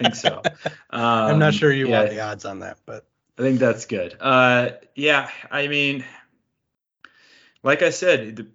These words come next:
Speaker 1: Patriots are, are, Vikings have decided that they are going to build around, you know, playmakers on both sides.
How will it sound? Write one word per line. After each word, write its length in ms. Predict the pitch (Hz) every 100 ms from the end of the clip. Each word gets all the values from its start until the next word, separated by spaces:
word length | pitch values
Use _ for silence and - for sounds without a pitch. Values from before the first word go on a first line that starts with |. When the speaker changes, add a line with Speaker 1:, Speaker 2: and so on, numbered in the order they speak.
| _ _ _ _ _ _ _
Speaker 1:
Patriots 500 | 135 131 131 147 143
are, 300 | 127 117 101 _ 113
are, 300 | 110 101 - _ _ - - _ _ _ _ _
Vikings 640 | 123 151 214 220 202 - _
have 300 | - 127 123
decided 640 | 113 - 143 135 135 135 117
that 180 | 113 107
they 140 | 117
are 100 | 120
going 280 | 120 120 117
to 120 | 120
build 460 | 107 113 113 113 92
around, 880 | 110 107 110 107 107 107 104 - - - - - - _
you 160 | 107 107
know, 200 | 107 104
playmakers 1160 | - - 117 123 117 113 120 113 107 107 -
on 220 | - 113 104
both 220 | 110 110
sides. 520 | - - - - -